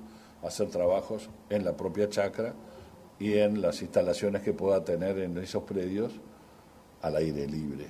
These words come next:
O sea que no hay una disposición carcelaria tan importante, sí cumpliendo la pena y no, no, no en plena libertad, o sea,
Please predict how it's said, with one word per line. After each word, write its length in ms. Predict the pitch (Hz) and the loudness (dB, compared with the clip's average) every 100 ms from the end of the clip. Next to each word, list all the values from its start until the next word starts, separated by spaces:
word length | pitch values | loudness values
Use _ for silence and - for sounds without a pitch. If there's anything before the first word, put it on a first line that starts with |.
| - | -14
O 40 | |
sea 180 | - 82 | -8 -6
que 100 | 82 | -4
no 180 | 85 95 | -2 0
hay 180 | 95 98 | 0 -2
una 360 | 95 87 87 | -4 -4 -4
disposición 760 | 87 - 87 - 85 - 95 87 | -4 -6 -10 -10 -10 -6 -6 -4
carcelaria 920 | 87 82 - 80 82 95 95 95 85 | -4 -4 -6 -4 -2 0 0 0 -2
tan 200 | - 85 | -2 -4
importante, 760 | 85 82 80 - 85 82 117 120 - - - - | -6 -6 -8 -4 -4 -4 -10 -12 -16 -20 -20 -16
sí 500 | - 95 101 - - | -8 -2 -2 -2 -6
cumpliendo 440 | - 107 82 82 98 | -6 -4 -2 0 2
la 160 | 113 | 2
pena 400 | - 92 101 135 - - - - - - | 2 -2 0 -2 -6 -14 -18 -20 -20 -6
y 120 | 104 92 92 85 - - - - 87 | -4 -2 -4 -6 -10 -18 -20 -14 -6
no, 160 | 92 | -4
no, 180 | 90 90 95 | -4 -4 2
no 160 | 110 | 4
en 100 | 107 | 4
plena 320 | 104 107 101 | 2 2 2
libertad, 500 | 87 82 76 - 87 | 2 0 4 4 4
o 60 | 73 | -2
sea, 160 | - | -6